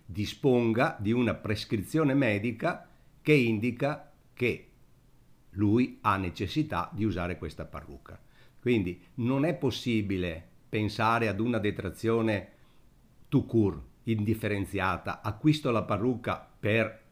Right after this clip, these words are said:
carnevale e poi, siccome è dispositivo medico dichiarato dal fabbricante, me la scarico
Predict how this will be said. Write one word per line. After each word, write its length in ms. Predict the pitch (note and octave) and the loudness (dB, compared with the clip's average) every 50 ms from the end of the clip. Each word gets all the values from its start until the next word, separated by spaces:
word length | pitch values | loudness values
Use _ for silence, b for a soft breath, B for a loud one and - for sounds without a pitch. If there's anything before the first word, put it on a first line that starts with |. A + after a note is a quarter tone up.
| - - - | -20 -14 -6
carnevale 800 | - A#2 G#2+ G#2 A2+ G#2 F#2 F#2+ F#2 G#2 G#2+ A2+ A2+ A2 A2 - | -2 0 2 2 2 4 4 4 4 4 4 4 2 2 0 -2
e 100 | - A#2+ | -6 -6
poi, 340 | - - A2+ G#2 G#2 A2 A2+ | -4 -2 0 0 0 0 0
siccome 420 | - - B2+ G#2 A#2 C3 C3 B2+ A#2 | -2 -4 -4 -4 -2 0 0 0 0
è 40 | |
dispositivo 640 | G#2 G2 F#2 - - G#2+ G2 G2 F#2 F2+ C3 B2+ A2 | -2 -2 -4 -4 -4 -2 -2 -2 -2 -2 -2 -2 -2
medico 400 | G2+ F#2+ G#2+ A#2 A#2+ A2+ - G#2+ | 0 -2 -2 -2 -2 -2 -2 -2
dichiarato 500 | F#2+ G2 F#2+ - - F2+ G2+ G#2+ G2+ A2 | -4 -4 -4 -4 -2 -2 -2 -2 -2 -2
dal 120 | G#2 F#2+ - | -4 -4 -2
fabbricante, 680 | - F#2+ F2+ F2+ F2 - G#2 G2+ G#2+ - A2+ G#2 B B B B B | -4 -4 -4 -4 -4 -2 -2 -2 -2 -2 -4 -6 B B B B B
me 160 | - G#2 A2+ | -2 0 0
la 100 | A2+ G#2+ | 0 0
scarico 800 | G2 - - - G#2 G2 G2+ G#2 G2+ F#2+ F2 - - G2+ F#2+ B | -2 -4 -4 -2 0 0 0 0 -2 -4 -6 -6 -8 -8 -8 B